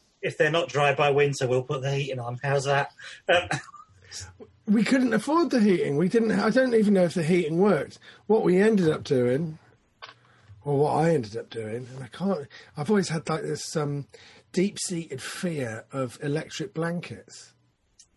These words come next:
Speaker 1: I know what you mean.
Speaker 2: I think the old ones were dangerous. You'd hear horror stories of people falling asleep with their electric blankets on. And,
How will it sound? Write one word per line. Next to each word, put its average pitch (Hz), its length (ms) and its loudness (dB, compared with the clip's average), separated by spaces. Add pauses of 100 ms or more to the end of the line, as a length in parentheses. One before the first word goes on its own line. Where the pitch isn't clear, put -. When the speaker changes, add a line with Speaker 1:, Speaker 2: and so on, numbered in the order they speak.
(240)
Speaker 1:
I 160 60 -4
know 196 80 2
what 180 100 2
you 156 80 -2
mean. 127 340 -4 (500)
Speaker 2:
I - 40 -20
think 240 160 0
the 208 100 4
old 240 420 4
ones 123 520 -2
were 143 80 -4
dangerous. 120 720 -6
You'd 131 160 -4
hear 135 260 -2 (260)
horror 139 240 -4
stories 117 380 -10
of 107 80 -18
people 131 240 -8
falling 123 380 -4
asleep 127 320 -8
with 117 100 -12
their 120 120 -6
electric 120 340 -10
blankets 120 440 -12
on. 107 200 -14
And, 104 160 -16